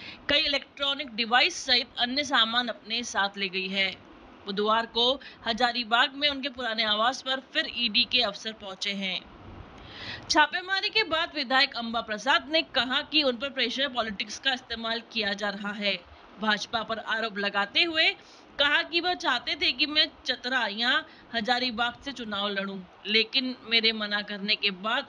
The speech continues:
उन्होंने ईडी को भेजकर दबाव बनाने की कोशिश की है। मैं घर में रो रही थी, ईडी की टीम सीधे मेरे बेडरूम में घुस आई। विधायक अंबा प्रसाद ने बताया कि सुबह छह बजे रेड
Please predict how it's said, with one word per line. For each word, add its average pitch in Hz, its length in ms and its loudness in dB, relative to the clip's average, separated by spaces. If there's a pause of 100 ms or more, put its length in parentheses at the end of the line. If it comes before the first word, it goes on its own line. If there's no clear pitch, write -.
उन्होंने 226 380 -4
ईडी 233 240 0
को 262 120 -2
भेजकर 233 440 -2
दबाव 214 360 -2
बनाने 196 340 -6
की 214 100 -6
कोशिश 202 420 -10
की 180 200 -10
है। 185 260 -2 (1120)
मैं 311 180 4
घर 349 180 2
में 349 160 -2
रो 302 160 2
रही 349 220 0
थी, 285 460 0
ईडी 262 220 4
की 285 240 4
टीम 254 340 -2
सीधे 247 280 -2
मेरे 240 240 -2
बेडरूम 202 440 -2
में 220 140 -2
घुस 202 300 -8
आई। 165 220 -4 (1400)
विधायक 339 320 4
अंबा 330 260 2
प्रसाद 392 460 0
ने 403 80 0
बताया 285 420 0
कि 302 140 -4
सुबह 247 280 -4
छह 302 300 0
बजे 311 320 -2
रेड 254 280 2